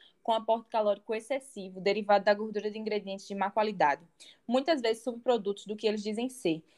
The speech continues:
desde o bacon aos preparados de queijo e carne. Nas pizzas analisadas, o ingrediente principal era massa, entre cinquenta e sessenta e seis por cento, em detrimento de outros mais caros, o que favorece um maior benefício econômico para a companhia à custa do clien-, do cliente.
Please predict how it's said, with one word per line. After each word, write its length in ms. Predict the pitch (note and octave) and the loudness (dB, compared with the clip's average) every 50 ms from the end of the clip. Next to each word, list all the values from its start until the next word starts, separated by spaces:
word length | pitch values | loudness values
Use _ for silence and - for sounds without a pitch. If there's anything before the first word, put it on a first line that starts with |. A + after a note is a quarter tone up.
| _ _ | _ _
desde 360 | - F3+ A3+ A#3+ C#4 C4 D4+ | 4 8 8 8 8 8 4
o 40 | E4 | 0
bacon 500 | B3+ G#3 F#3 G3 F#3+ G3 G3+ - A#3 - - | 2 4 6 6 6 6 4 2 -4 -4 0
aos 200 | - G#3 A3 A#3 | 4 4 4 4
preparados 500 | - - A#3 A3 - A3 G#3+ G#3 G#3 G3+ | 2 0 -2 2 4 4 4 4 2 0
de 80 | F#3+ A3 | -6 -12
queijo 360 | G#3+ - G#3+ G3 G#3 G#3 A3+ | -8 -4 -2 -2 -2 -4 -8
e 40 | A#3 | -12
carne. 480 | _ - G#3 E3+ D#3 F3 F3+ E3 E3 - _ _ _ _ - | _ -2 -2 -2 -2 -4 -8 -16 -18 -20 _ _ _ _ -4
Nas 200 | G#3 G#3+ A3+ A3+ | -2 -2 -2 -2
pizzas 280 | - C#4+ C4+ - D#4 D#4 | -4 -8 -8 -6 -4 -2
analisadas, 760 | D4+ C#4 B3 A#3 A3+ G3+ F#3 G3 F#3 G3 G3 F#3+ G3 G3 G#3 | 0 0 0 0 0 0 4 4 6 6 4 2 -2 -8 -8
o 40 | |
ingrediente 440 | G#3 G#3+ G#3+ G#3+ G3+ A3 A3 A#3 - | -8 -6 -6 -6 -6 -8 -10 -12 -10
principal 500 | - C4 C#4 C#4 C4 A#3+ - G3 F#3+ G3 | -10 -10 -10 -10 -6 0 4 4 6 6
era 140 | G3+ A3 A#3+ | 6 2 0
massa, 420 | B3+ G#3+ F3 D#3+ E3 - - - - _ | -2 -2 -2 -4 -4 -6 -10 -18 -16 _
entre 220 | - G#3+ G#3+ G#3+ | -12 -12 -12 -12
cinquenta 440 | A3 - - A#3+ A#3+ - A#3 B3 B3 | -12 -10 -10 -8 -6 -6 -6 -6 -4
e 40 | - | -2
sessenta 320 | C4+ A#3+ B3 B3 A#3 - | -2 -2 -2 -4 -10 -10
e 40 | B3+ | -6
seis 200 | - A#3+ G#3+ G#3+ | -4 -4 -4 -4
por 180 | - - C#4 - | -4 -8 -8 -8
cento, 400 | - - - D#3 D#3+ - _ _ _ _ _ _ _ - | -6 -6 -6 -6 -6 -10 _ _ _ _ _ _ _ -8
em 80 | A#3+ B3+ | 0 4
detrimento 480 | B3 C4 C4 - C#4 B3+ B3+ B3+ - | 4 4 4 4 0 -4 -4 -4 -4
de 100 | G3+ A#3+ | -2 0
outros 280 | A#3+ A3+ A#3 A#3 B3+ A#3+ | 2 2 2 0 -2 -2
mais 240 | B3 A#3+ A#3+ A#3+ - | 0 0 0 -2 -2
caros, 420 | - A3 F3+ F3+ F3 G3 - - _ | 0 2 4 4 2 0 -4 -10 _
o 80 | - A#3+ | -10 -10
que 100 | - B3+ | -10 -4
favorece 480 | C4 C4+ B3+ A#3+ B3 A#3 A3+ A3+ A#3 A#3+ | 0 0 2 2 2 2 0 0 -4 -6
um 20 | |
maior 200 | A3+ G#3+ G#3+ G#3+ | -2 0 0 0
benefício 440 | G3+ A#3+ A#3+ B3 B3+ - - - A3+ | 0 -2 -6 -8 -8 -10 -10 -8 -8
econômico 500 | A3+ A3+ G#3+ - G#3+ G3+ G#3 G#3+ - - | -6 -6 -6 -6 -4 -6 -6 -8 -10 -6
para 140 | - A3 G#3+ | -4 -4 -2
a 20 | |
companhia 580 | G#3+ - G#3+ G#3+ - A#3+ A3+ G#3 F#3 F3+ G3 G3+ | -2 -4 -8 -6 -6 -6 -6 -6 -6 -4 -2 -4
à 40 | G#3+ | -2
custa 280 | - - G#3+ G#3+ A#3 | -4 -8 -10 -8 -8
do 80 | G#3+ G#3 | -8 -8
clien-, 340 | G#3+ - C4+ B3+ - - - - | -8 -8 -8 -8 -8 -10 -10 -8
do 100 | G3+ G3+ | -10 -8
cliente. 480 | - A#3+ A#3 F#3+ E3 - - - _ | -8 -10 -12 -12 -14 -16 -20 -20 _